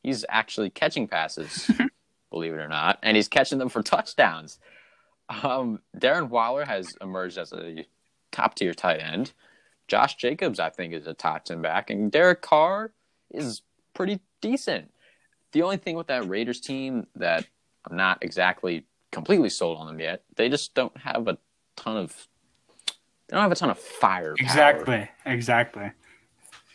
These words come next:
Speaker 1: Especially on defense. I honestly cannot name you three people on that Raiders defense. They, they don't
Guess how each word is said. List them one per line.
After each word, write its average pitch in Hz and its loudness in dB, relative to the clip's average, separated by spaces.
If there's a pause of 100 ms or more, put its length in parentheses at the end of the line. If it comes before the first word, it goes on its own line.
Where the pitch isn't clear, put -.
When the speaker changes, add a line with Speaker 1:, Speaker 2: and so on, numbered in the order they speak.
(540)
Speaker 1:
Especially 143 4
on 104 2
defense. 87 -6 (200)
I 101 2
honestly 107 -4
cannot 98 -6
name 95 -8
you 87 -8 (1500)
three 120 8
people 87 0 (420)
on 87 -4
that 87 -2
Raiders 85 -2
defense. - -6 (640)
They, 98 4
they 101 6
don't 104 2